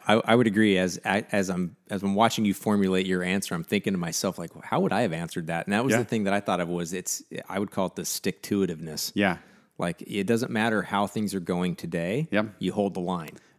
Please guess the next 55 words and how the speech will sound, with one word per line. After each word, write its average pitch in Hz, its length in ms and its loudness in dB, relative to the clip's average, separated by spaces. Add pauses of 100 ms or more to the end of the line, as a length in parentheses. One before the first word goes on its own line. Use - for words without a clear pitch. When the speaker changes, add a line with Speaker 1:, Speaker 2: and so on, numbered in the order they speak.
(140)
Speaker 2:
Yeah. 147 160 6 (160)
Speaker 1:
Right? 82 280 -10
We 92 120 -4
know 98 180 2
where 117 180 4
we're 135 100 -2
going. 104 440 0 (180)
Speaker 2:
Yes. - 400 0
Speaker 1:
We're 85 80 -6
gonna 82 140 -4
keep - 260 -6
pushing 98 280 -6
that 82 180 -6
direction. 85 540 -8 (220)
Speaker 2:
It's - 220 4
the 113 120 6
Rocky 107 400 6
theme 110 260 2
song. 80 380 -2
Speaker 1:
Absolutely. 117 460 -8
Speaker 2:
We 101 120 6
hear, 123 320 8
Speaker 1:
Oh, 143 80 4
Speaker 2:
like, 123 200 8
that, 117 160 8
Speaker 1:
absolutely. 113 180 8
Speaker 2:
that's - 280 4 (100)
Speaker 1:
You 135 100 8
walk 156 320 10
into 160 140 6
Pastor 156 280 6
Steve's 160 220 4
presence 160 400 2
and 107 80 2
you 98 60 -2
kinda 120 240 -4
hear - 260 0
Speaker 2:
hear 123 80 8
Speaker 1:
it - 40 6
Speaker 2:
the 117 60 6
Rocky 107 300 8
Speaker 1:
echoing 92 220 8
in - 200 6
the 107 60 6
Speaker 2:
theme 110 80 8
song. 98 220 6
Speaker 1:
distance. - 340 -6
<laughs> - 60 -2
Speaker 2:
Yeah, 156 220 10
it's - 140 2
that, 117 280 6
it's 120 220 2
that, 113 300 6
uh, 107 240 6
underdog, 110 800 4